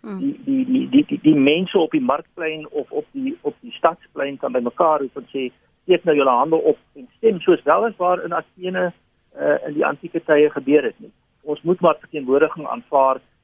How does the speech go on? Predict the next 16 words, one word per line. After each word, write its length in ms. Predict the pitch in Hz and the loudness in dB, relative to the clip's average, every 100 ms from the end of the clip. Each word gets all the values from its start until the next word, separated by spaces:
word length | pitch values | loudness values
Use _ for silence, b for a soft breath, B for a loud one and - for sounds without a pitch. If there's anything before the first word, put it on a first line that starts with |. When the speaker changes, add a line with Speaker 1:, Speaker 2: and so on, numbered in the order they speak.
| _ | _
Speaker 2:
en 180 | - 131 | -12 -4
daarvan 340 | 120 123 131 151 | 2 2 2 -2
af 160 | 139 | -4
kan 100 | - | -6
ons 100 | 123 | -14
die 140 | 127 117 | -12 -4
saak 260 | 147 131 - | 0 0 2
verder 280 | 143 127 - | -2 -2 0
uitbou 460 | 180 156 135 127 131 | 0 2 2 2 0
oor 120 | 120 | -2
hoe 120 | 123 | 2
dit 140 | 135 | 2
dan 180 | 127 127 | 2 2
bydra 360 | 117 131 135 131 | 2 2 4 2
tot 200 | 131 - | 0 -4
aanspreeklikheid 920 | 113 - - 156 151 156 151 139 | -4 -6 -4 0 0 0 0 0